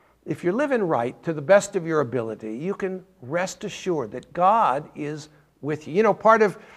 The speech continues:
really experiencing the peace of God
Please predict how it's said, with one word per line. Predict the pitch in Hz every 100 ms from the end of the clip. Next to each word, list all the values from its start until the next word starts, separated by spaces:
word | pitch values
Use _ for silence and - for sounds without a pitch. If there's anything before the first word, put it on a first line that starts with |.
| - -
really | 143 202 285 294
experiencing | - - - 247 226 190 - 175
the |
peace | 175 196 190 -
of | 165
God | 160 165 117 104